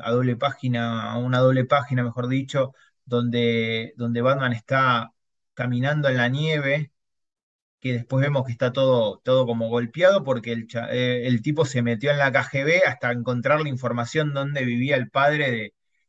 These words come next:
de, de Anatoly. O s-, y lo vemos atravesando la ni-, la, la nieve con, en un,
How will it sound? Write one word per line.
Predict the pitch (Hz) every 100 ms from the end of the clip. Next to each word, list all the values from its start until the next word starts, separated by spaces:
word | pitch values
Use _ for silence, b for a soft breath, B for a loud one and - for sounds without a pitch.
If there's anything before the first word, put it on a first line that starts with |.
| _ _
de, | 110 120 120
de | 110
Anatoly. | 107 110 185 151 107 - - _ _ _
O | 117
s-, | 113 - -
y | - 127
lo | 120
vemos | 131 165 131
atravesando | 131 123 127 151 151 160 143
la | 131
ni-, | 135 131
la, | 131 123 -
la | 127 123
nieve | 135 151 160 165 151
con, | 123 117 113
en | 120 117 123
un, | 127